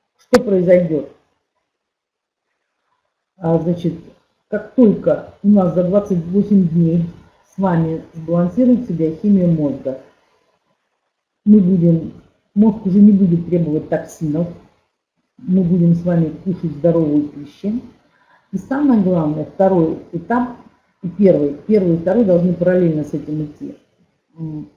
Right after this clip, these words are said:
это полнокровная жизнь. Ну, что за полнокровная жизнь в наше время? Конечно, вы приш-, вы все уже давно находитесь, а, вот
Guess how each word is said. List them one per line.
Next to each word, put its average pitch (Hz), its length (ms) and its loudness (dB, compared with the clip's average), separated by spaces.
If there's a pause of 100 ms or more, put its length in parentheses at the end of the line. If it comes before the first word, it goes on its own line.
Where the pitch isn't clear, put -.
(280)
это 254 580 2
полнокровная 170 720 0
жизнь. 143 280 -10 (460)
Ну, 220 340 2 (100)
что - 480 -4
за 214 80 0
полнокровная 190 800 0
жизнь 226 260 -4
в 190 40 -8
наше 175 260 -6
время? 151 460 -4 (260)
Конечно, 226 640 0 (220)
вы 180 140 0
приш-, 175 480 -8
вы 175 380 0 (580)
все 156 340 -6 (380)
уже 208 200 2
давно 190 640 2 (220)
находитесь, 180 680 -4 (1300)
а, 156 640 -2
вот 160 280 -4